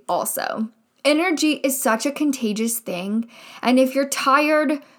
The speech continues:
nervous, distracted, or upset, it will absolutely show in the way you sing if you're not being intentional. This is potentially an instance of fake it till you make it.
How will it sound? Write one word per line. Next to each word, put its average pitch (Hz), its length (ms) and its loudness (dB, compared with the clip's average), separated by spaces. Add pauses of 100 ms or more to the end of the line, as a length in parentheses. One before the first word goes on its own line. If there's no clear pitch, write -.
nervous, 262 680 4
distracted, 233 1040 2
or 220 140 2
upset, 220 640 0
it 240 120 -2
will 254 240 0
absolutely 285 680 -2
show 247 640 2
in 214 120 0
the 208 100 -2
way 208 140 -2
you 220 240 0
sing 226 440 -2
if 165 160 -6
you're 196 100 -6
not 185 300 -2
being 220 240 0
intentional. 285 720 -6 (540)
This 320 180 0
is 403 160 0
potentially 254 600 0
an 214 80 0
instance 226 640 0
of 190 480 0
fake 226 380 -2
it 226 120 0
till 202 220 0
you 208 180 0
make 170 320 -4
it. 349 360 0